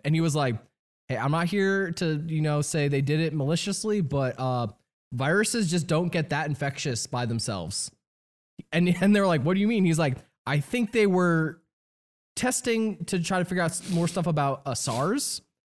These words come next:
and they're testing with bats." And, and, and he was like,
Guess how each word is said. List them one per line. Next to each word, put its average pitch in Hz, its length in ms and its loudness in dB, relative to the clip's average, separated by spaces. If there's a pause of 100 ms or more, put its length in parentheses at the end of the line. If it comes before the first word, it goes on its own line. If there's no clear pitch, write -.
(160)
and 143 40 0
they're 147 120 2
testing 175 340 -2
with 139 160 0
bats." - 580 -4 (600)
And, 147 280 0
and, 143 380 -2 (160)
and 139 160 0
he 156 80 2
was 165 140 2
like, 147 140 0